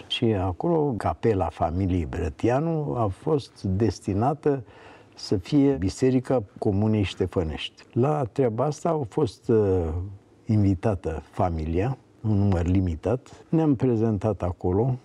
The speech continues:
Noi eram cam paisprezece persoane și vreo treizeci de securiști și cu un fotograf care ne-a fotografiat pe toți și, pe urmă, pe fiecare în parte. Și au fost o slujbă religioasă, erau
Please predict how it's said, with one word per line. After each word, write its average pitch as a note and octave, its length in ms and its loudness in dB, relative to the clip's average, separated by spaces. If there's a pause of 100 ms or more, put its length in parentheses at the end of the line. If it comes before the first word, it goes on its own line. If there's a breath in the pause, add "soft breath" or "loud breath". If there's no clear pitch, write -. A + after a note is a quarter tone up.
(280 soft breath)
Noi A2 340 2
eram F#2+ 440 0
cam E2 300 -2
paisprezece E2 680 -2
persoane A2+ 840 -2 (1120 loud breath)
și - 800 0
vreo B2 200 2
treizeci G#2+ 560 0
de F#2+ 120 0
securiști F2 840 -4
și - 180 0
cu A2+ 140 -2
un G2+ 80 2
fotograf D#2+ 640 -4 (460)
care F2+ 280 -2
ne-a F2+ 160 0
fotografiat E2+ 720 -2
pe - 120 -14 (160)
toți A#2+ 240 0
și, - 120 -6
pe - 160 -4
urmă, F2+ 240 0
pe C#2 120 -6
fiecare D2 420 -2
în A#1+ 140 -6
parte. G2+ 420 -4
Și E3+ 280 0 (640)
au - 140 -2
fost - 360 -2
o G2+ 180 -2
slujbă G2 560 2
religioasă, D#2+ 680 -2
erau C#3+ 580 2